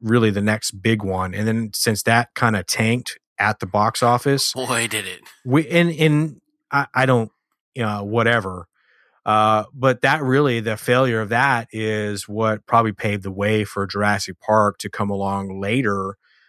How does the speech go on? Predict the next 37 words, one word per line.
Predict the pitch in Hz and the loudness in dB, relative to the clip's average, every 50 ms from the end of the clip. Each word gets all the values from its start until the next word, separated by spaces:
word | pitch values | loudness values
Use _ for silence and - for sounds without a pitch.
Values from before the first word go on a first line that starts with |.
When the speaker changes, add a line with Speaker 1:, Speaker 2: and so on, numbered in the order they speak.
| _ _ _ | _ _ _
Speaker 1:
uh, | - 104 104 104 | -4 -2 -2 -2
and | 110 110 107 | -2 -4 -2
do | 101 113 110 107 | -2 -2 -2 -2
what | 104 101 | -2 -4
it | 98 92 92 | -6 -6 -2
did, | - 131 151 143 123 107 104 | 0 2 4 4 2 2 0
because | 117 107 - 120 110 101 113 | -2 0 0 0 0 2 2
no | 117 113 | 2 2
one | 113 110 107 107 | 2 2 0 0
wanted | 107 104 101 98 | 0 -2 -2 -4
to | 95 | -4
take | - - 104 98 - | -6 -6 -6 -6 -6
any | 92 90 | -10 -10
chances | 90 - 110 107 110 107 - 98 92 90 - | -8 -4 -2 -2 -2 -4 -4 -8 -10 -10 -10
in | 104 98 | -10 -10
between. | 98 98 - - 101 98 98 98 95 98 | -10 -10 -8 -8 -6 -6 -6 -6 -4 0
Really, | 113 143 190 220 175 131 120 - - - - - - - | 2 4 6 6 4 2 0 -4 -10 -18 -18 -10 -2 2
honestly, | 123 143 170 170 139 - - 123 117 113 | 4 6 6 4 4 2 2 2 4 4
no | 120 127 143 | 4 4 4
one | 151 135 127 117 | 6 4 4 2
took | - 143 - | 2 0 0
any | 120 117 110 107 | 0 -2 -2 -2
real | 104 101 110 117 123 127 120 110 101 | -2 -2 0 2 4 4 4 2 2
chances | - - 120 123 131 127 - 107 98 | 0 0 0 0 0 0 -4 -6 -8
between | - 101 - - 120 107 107 101 | -8 -10 -8 -6 -4 -4 -4 -2
that | 98 101 104 104 | -2 -2 -2 -2
and | 98 95 | -4 -6
Jurassic | 95 98 98 98 - - 98 - | -6 -4 -4 -4 -6 -8 -12 -8
Park, | _ 110 107 101 95 - - | _ 0 0 0 0 -4 -8
if | 101 - 101 | -12 -12 -10
you | 98 98 | -8 -8
really | 101 104 104 110 113 117 123 120 117 | -6 -4 -2 0 4 4 4 6 4
wanna | 110 107 104 98 | 4 2 2 0
get | 92 98 92 | -4 -6 -6
down | 101 98 95 92 92 | -6 -8 -8 -8 -8
to | - - 104 92 87 | -6 -6 -6 -6 -6
it. | 87 90 | -10 -14